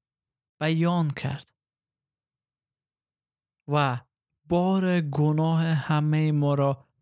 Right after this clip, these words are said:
بر دوش خود گرفت و بره بی عیب شد عیسی مسیح. و به خاطر از این بود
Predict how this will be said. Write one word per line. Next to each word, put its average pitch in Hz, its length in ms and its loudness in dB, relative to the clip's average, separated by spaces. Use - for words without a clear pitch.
بر 131 160 2
دوش 135 400 0
خود 135 320 -2
گرفت 135 380 -2
و 139 120 2
بره 135 840 0
بی 127 380 -4
عیب 120 200 -2
شد - 200 -6
عیسی - 400 -4
مسیح. - 360 -6
و 156 80 0
به 160 140 0
خاطر 175 440 -2
از 190 200 0
این 202 120 -2
بود 208 260 -2